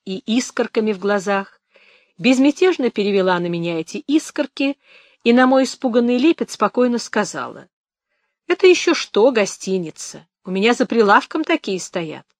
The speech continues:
Кто будет торговать, если я стану всех снимать?" Расстроенная я вышла из больницы, почему-то с черного хода, и стояла рассеянно, глядя на странную подводу, приближавшуюся к дверям,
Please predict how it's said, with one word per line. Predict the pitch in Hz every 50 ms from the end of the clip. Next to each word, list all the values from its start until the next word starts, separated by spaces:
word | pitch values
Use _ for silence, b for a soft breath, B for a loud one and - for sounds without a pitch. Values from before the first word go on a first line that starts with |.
| _ _ _ _ _ _ _ _ _ -
Кто | - - 381 330
будет | 226 226 - 196 -
торговать, | - 208 202 190 180 226 226 196 180 151 - - - - _ _ _ _
если | - 196 202 - - 208
я | 202 208
стану | 202 - - 190 180 175
всех | 175 - - 202 175 -
снимать?" | - - 226 226 240 196 156 135 - - - - - _ _ _ _ _ _ _ _ _ _ _ _ _ _ _ _ _ _ _
Расстроенная | - 180 185 165 - - 233 277 330 311 240 190 180
я | 170 165 160 151
вышла | 190 208 - - 170 170
из | 165 151 147
больницы, | 160 165 160 160 190 247 277 - - - 277 269 - _ _ _ _ _ _
почему-то | - 196 - 220 220 208 240 220
с |
черного | - - - 226 220 214 202 214 208 202 208
хода, | - - 202 190 190 180 175 190 202 - _ _ _ _ _ _ _ _ _ _ _
и | - 285
стояла | - - 302 294 302 349 359 330 320
рассеянно, | 302 285 254 - - - 302 320 339 339 302 285 262
глядя | 190 214 214 254 277 277 233 247
на | 233 226 220
странную | - - - 247 269 294 277 262 254 254 233
подводу, | - 262 254 220 240 262 294 262 202 160 175 -
приближавшуюся | 170 175 156 170 185 185 190 190 175 - - 180 180 175 - - 180
к | 156
дверям, | 139 165 202 202 180 156 139 - -